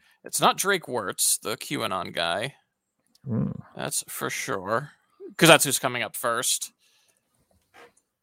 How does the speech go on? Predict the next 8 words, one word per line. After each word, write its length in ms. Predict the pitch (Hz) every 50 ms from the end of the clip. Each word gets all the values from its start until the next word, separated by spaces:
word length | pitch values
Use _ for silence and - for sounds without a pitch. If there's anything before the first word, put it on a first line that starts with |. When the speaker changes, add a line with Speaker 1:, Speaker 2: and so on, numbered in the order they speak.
| _ -
Speaker 2:
Oh, 220 | 170 - - - _ _ _ _ _ - -
there's 160 | - 98 90
more 100 | 101 107
than 100 | 104 104
one 140 | 101 98 98
jacked 260 | 87 98 95 98 -
referee. 520 | - 104 92 - - 104 101 107 120 120 - _ - - - - - _ _ _ _ _ _ _ _ _ _ _ _ _ _ _ _ _ _ _ _ _ _ _ _ _ _ _ 427 _ _ _
Speaker 1:
Yeah. 320 | - 185 - 190 - -